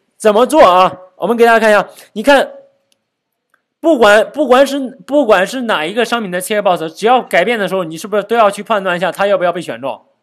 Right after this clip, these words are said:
对吧？所以呢，你应该呢去绑定这些商品的 checkbox 它的一个改变的事件啊，只要它一改变，你就需要呢去做啊。那么这个改变事件在哪呢？首先啊，找到商品里面的所有的 checkbox 啊，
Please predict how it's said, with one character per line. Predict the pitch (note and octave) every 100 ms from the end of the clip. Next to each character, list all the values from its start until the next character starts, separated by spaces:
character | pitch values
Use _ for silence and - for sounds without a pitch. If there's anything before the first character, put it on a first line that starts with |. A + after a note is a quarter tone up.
| _ - -
对 |
吧？ | F3+ D#3+ - _ _
所 | - C4+
以 | D4
呢， | B3 C4 -
你 | F#3 G3+
应 | B3
该 | B3+
呢 | B3+
去 | A#3 A#3+
绑 | - F#3 D#3 F3
定 | A#3+ G#3+
这 | G#3+ A3
些 | G#3 G#3
商 | G#3+ A3
品 | F3+ C3
的 | C3+ D#3
checkbox | G#3 G3+ G3 D3+ D3
它 | F3+
的 | D#3+
一 | C#3+
个 | E3+
改 | F3 E3+
变 | D#3 F3
的 | D3+ C#3 - _ _ _ _ _ _ _ -
事 | - B3
件 | B3+ E3
啊， | E3
只 | D#3+
要 | B3
它 | A#3
一 | C4+
改 | F#3 D#3+
变， | A3 E3
你 | D3
就 | F#3+
需 | F3
要 | G3+
呢 | F3
去 | E3+ F#3 D3+ _ _ _
做 | - C4
啊。 | D3 C#3 B2 _ _
那 | B3+
么 | C#4
这 | C#4+
个 |
改 | C#4 F#3
变 | G#3 B3+
事 | B3
件 | A#3 A#3+
在 | A3+ B3
哪 | E3
呢？ | C#3 F#3+ F#3+
首 | - E3+
先 | A3
啊， | G#3+ F3+ - _ _ _ -
找 | A3 A3
到 | C#4
商 | B3+ C4
品 | A3+ A#3+
里 | F#3
面 | F#3 G3
的 | F#3
所 | - F#3
有 | G#3+ C#3+
的 | D#3 E3
checkbox | G3 G3 E3+ C3+
啊， | A2 A2+